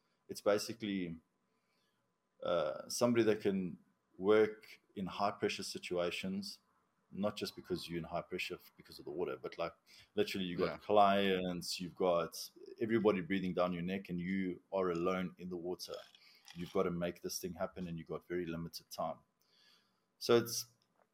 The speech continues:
Speaker 1: a high skilled oak in the water, basically.
Speaker 2: Okay.
Speaker 1: That's
Speaker 2: And
Speaker 1: what
Speaker 2: then,
Speaker 1: it boils down to.
Speaker 2: but how, how did you, if you can take me through your start, um, in this line of work, how,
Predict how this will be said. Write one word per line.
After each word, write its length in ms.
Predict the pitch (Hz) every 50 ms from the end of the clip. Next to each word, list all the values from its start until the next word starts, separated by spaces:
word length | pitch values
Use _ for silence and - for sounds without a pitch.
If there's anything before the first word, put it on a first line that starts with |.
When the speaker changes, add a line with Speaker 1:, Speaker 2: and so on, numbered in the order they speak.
| _ _ _ _ _ _ _ _ _ - -
Speaker 1:
a 60 | 120
high 180 | 113 107 120 131
skilled 440 | 131 - - - 127 110 104 95 85
oak 280 | 90 92 85 - - -
in 80 | 101 95
the 80 | 92
water, 280 | 85 80 78 - - 73
basically. 500 | 67 65 - - - - - - - - _ _ _ _ _ _ _ _ _ _ _ _ _ _ _ _ _ _ _ _ _ _ _ - 92
Speaker 2:
Okay. 300 | 90 82 - 80 71 65 -
Speaker 1:
That's 120 | 92 90 113
Speaker 2:
And 80 | 113
Speaker 1:
what 60 | 120
Speaker 2:
then, 80 | 123 123
Speaker 1:
it 180 | 123 - - -
boils 220 | 92 87 85 -
down 200 | 87 78 73 76
to. 140 | - - - - _ _ _ _ _ _ _ _ _ _ _ _ _ _ _ - - -
Speaker 2:
but 100 | 127 127
how, 200 | 110 120 127 - -
how 240 | - 110 113 123 165
did 180 | 175 220 202 160
you, 380 | 151 165 170 170 170 165 139 - _ _ _ _ _ _ _ _ _ _ _ _ _ _ _ _ _ _ _ - - - -
if 120 | 113 101
you 80 | 127 127
can 140 | - 156 -
take 240 | 180 170 165 -
me 100 | - 175
through 240 | 170 - - 151 151
your 380 | 139 127 110 98 104 107 113 120
start, 600 | - - - - 131 123 117 113 110 - - - - - - - - - - -
um, 440 | 98 98 98 98 92 92 92 - -
in 120 | - 104 101
this 160 | 104 104 -
line 200 | 107 98 101 101
of 120 | 101 85
work, 300 | 90 101 104 90 - - -
how, 240 | 98 98 104 113